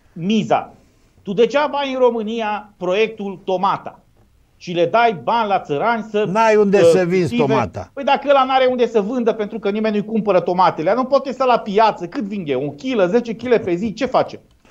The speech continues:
Speaker 2: Și vinde o, două luni de zile și după aceea la
Speaker 1: Și
Speaker 2: revedere.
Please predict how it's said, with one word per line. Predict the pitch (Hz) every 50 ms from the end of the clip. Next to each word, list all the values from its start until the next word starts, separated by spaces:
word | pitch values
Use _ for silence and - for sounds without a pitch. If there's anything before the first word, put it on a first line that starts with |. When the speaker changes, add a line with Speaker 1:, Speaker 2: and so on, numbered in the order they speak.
| _ _ _
Speaker 2:
Și | _ - - 147
vinde | 143 160 180 185 180 202
o, | 202 196 196 185
două | 165 151 208 214 214 214
luni | 214 214 214 202 190
de | 190 185
zile | 180 175 185 156 131 131
și | 117 - -
după | 139 131 135 156
aceea | 151 120 135 165 160
la | 156 160
Speaker 1:
Și | 160 160
Speaker 2:
revedere. | 160 156 247 247